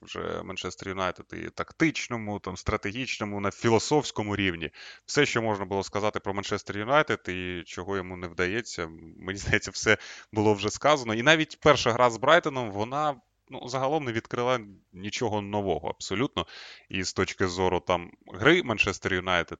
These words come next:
і з точки зору якогось драматизму навколо клубу. Всі ті самі обличчя, Роналдо, якого показують там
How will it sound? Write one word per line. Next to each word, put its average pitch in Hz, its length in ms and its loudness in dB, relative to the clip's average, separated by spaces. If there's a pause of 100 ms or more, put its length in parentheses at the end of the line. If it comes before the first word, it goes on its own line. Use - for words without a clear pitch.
і 95 140 -8
з - 100 -12
точки - 280 -8
зору 98 200 -2
якогось 90 460 -4
драматизму 87 800 2 (520)
навколо 87 400 -2
клубу. 82 460 -6 (180)
Всі - 420 -4
ті 131 280 -6
самі 98 360 -2
обличчя, 101 1000 0
Роналдо, 110 420 2
якого 95 320 -2
показують 85 600 -2
там 82 280 -8